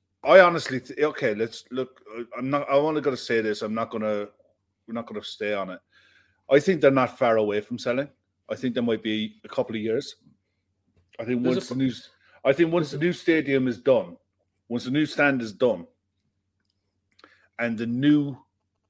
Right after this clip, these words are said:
Speaker 1: version of the Champions League starts, then I think they'll be looking for their out.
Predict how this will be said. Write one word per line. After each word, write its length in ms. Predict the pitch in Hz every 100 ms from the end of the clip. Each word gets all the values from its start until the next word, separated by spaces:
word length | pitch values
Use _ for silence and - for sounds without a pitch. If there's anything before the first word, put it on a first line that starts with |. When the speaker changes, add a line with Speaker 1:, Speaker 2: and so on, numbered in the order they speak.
| _
Speaker 1:
version 680 | 95 135 135 131 117 95 95 -
of 140 | 98
the 60 | 104
Champions 460 | 123 107 113 104
League 180 | 107 104
starts, 640 | - 123 98 80 - - - _ _ _ _ _ _ _ _ - - - _ _
then 180 | 131 123
I 100 | 117
think 300 | - 120 104
they'll 220 | 110 107
be 120 | 107
looking 300 | 101 104 107
for 160 | 92 101
their 180 | 95 90
out. 160 | 87